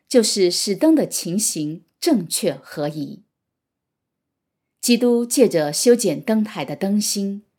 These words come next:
来照顾灯台，正如在旧约里祭司照着预表所做的一样。灯芯烧过以后就变焦发黑，所以祭司必须来把灯芯焦黑的部分剪掉。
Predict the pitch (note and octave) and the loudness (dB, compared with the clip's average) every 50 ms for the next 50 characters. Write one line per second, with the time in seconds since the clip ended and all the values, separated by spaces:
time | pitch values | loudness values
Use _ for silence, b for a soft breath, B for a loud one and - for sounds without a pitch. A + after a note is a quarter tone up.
0 | _ _ _ F#3 F3+ F3+ F3 F3 F3+ - D#4 D4 A#3 E3 - - D3 C#3+ - E3+ | _ _ _ 2 2 2 2 0 -4 -4 -4 -4 -4 -4 -8 -12 -18 -14 -8 -6
1 | D#3+ D3+ D3+ - - D3 C3 C3+ - - _ _ _ _ _ _ _ _ _ _ | -6 -6 -6 -10 -10 -10 -10 -12 -14 -18 _ _ _ _ _ _ _ _ _ _
2 | _ _ _ _ _ _ _ _ _ D4+ C4+ A#3 G#3 F#3 F3 E3+ F3 F3 - B3+ | _ _ _ _ _ _ _ _ _ 4 4 6 6 4 4 4 2 2 4 4
3 | F#3+ E3 E3 - D#4 C4 A#3+ B3 C#4 C4+ B3+ F3+ C#3+ - - - _ _ _ _ | 4 4 2 2 4 4 6 8 6 6 6 6 0 -4 -8 -14 _ _ _ _
4 | _ - A3 G#3 F3+ - - - G3 G3 G3 F#3+ G3 - A3+ F3+ E3 E3+ D#3 B2+ | _ -2 -2 0 2 2 2 2 2 0 0 0 0 0 0 0 0 -2 -8 -4
5 | A3+ B3 A#3+ F3 - - D3+ C#3+ C#3+ D#3+ - - F3 - - - G3+ D#3 C#3+ D3 | 0 0 0 0 -2 -6 -8 -8 -6 -4 -2 -2 -2 -4 -2 -2 -2 -2 -2 -6
6 | - - C#3+ C#3+ C#3 E3 E3+ - - _ _ _ _ _ _ _ _ _ _ _ | -10 -10 -12 -10 -10 -10 -12 -12 -14 _ _ _ _ _ _ _ _ _ _ _
7 | _ _ _ _ _ _ _ _ _ _ _ _ _ _ _ _ _ _ _ _ | _ _ _ _ _ _ _ _ _ _ _ _ _ _ _ _ _ _ _ _
8 | _ _ _ _ _ C4+ C4+ C#4 B3+ C4 - C#4+ C#4 C#4 C#4 - B3 E3+ F3 E3+ | _ _ _ _ _ 6 6 6 6 6 6 6 6 6 4 0 -4 -4 -2 0
9 | A3+ F#3 D#3+ C#3 C#3 C#3 - - F3 C#3+ B2+ - - _ _ _ _ _ _ - | 2 2 2 0 -6 -12 -8 -6 -4 -4 -4 -6 -12 _ _ _ _ _ _ 0
10 | - G#3 E3+ D3 - - _ A3+ A#3 F3+ D#3 D3+ - - G3 F3+ F3 - - E3 | 2 4 4 2 0 -6 _ 0 0 0 0 -4 -4 -4 -4 -6 -6 -6 -8 -8
11 | D#3+ D#3+ - - D#3 C#3+ C#3+ E3+ E3+ _ _ _ _ _ _ _ _ _ _ _ | -8 -8 -10 -10 -10 -10 -10 -14 -18 _ _ _ _ _ _ _ _ _ _ _
12 | _ - - - A3+ A3+ A3 G3 F3+ F3+ F3+ - _ _ _ - D4 C4 G#3+ - | _ -2 4 6 6 6 6 2 -2 -2 -4 -8 _ _ _ 2 2 2 4 4
13 | - - B3 B3 B3+ B3 B3+ _ - D#4 C4+ - - D4+ A#3+ F#3 D3+ D#3 E3 F#3+ | 2 2 2 0 -2 -2 -4 _ 2 2 2 4 2 0 -2 -2 -4 -4 -6 -6
14 | D#3 C3 - _ _ - B3+ C4 B3+ B3+ B3+ - - G#3+ G#3 G#3 G#3+ G#3 _ - | -6 -6 -10 _ _ 4 6 6 6 6 2 -2 -2 0 0 0 0 -2 _ -4
15 | - C#4 C#4 C4+ C4+ - D4 C4+ - C3 - - D#3+ C#3+ - - E3+ E3 E3 E3+ | -4 -4 -4 -4 -4 -4 -4 -4 -4 -6 -6 -8 -10 -10 -6 -6 -6 -6 -4 -6
16 | E3 - A2 G2+ _ _ - G#2+ - - _ | -8 -10 -12 -12 _ _ -10 -10 -10 -10 _